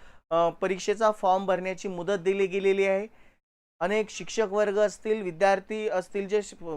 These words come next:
पुढे जाऊन शिक्षक बनण्याचं स्वप्न पाहत असतील, त्यांच्यासाठी टीईटीची परीक्षा अत्यंत महत्त्वाची आहे. आणि त्यातले त्यात नुकताच दिलेला सर्वोच्च न्यायालयाने निकाल, ज्यामुळं याची अनिवार्यता आता सर्वांनासाठी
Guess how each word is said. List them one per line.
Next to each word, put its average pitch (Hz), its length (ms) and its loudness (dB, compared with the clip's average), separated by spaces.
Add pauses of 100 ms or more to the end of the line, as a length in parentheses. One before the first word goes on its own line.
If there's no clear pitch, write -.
(160)
पुढे 190 200 -2
जाऊन 202 180 -2
शिक्षक 190 320 -6
बनण्याचं 196 420 -4
स्वप्न 185 320 -8
पाहत 185 280 0
असतील, 190 360 -8
त्यांच्यासाठी 190 600 -6
टीईटीची 190 480 -12
परीक्षा 208 340 -8
अत्यंत 214 340 -6
महत्त्वाची 160 460 -4
आहे. 120 80 -10 (380)
आणि 185 140 -4
त्यातले 196 360 -2
त्यात 233 220 2
नुकताच 202 420 0
दिलेला 202 360 0
सर्वोच्च 208 400 -2
न्यायालयाने 196 520 -2
निकाल, 196 380 2 (360)
ज्यामुळं 208 580 2 (200)
याची 185 300 -2
अनिवार्यता 214 800 4
आता 214 300 6
सर्वांनासाठी 208 1040 0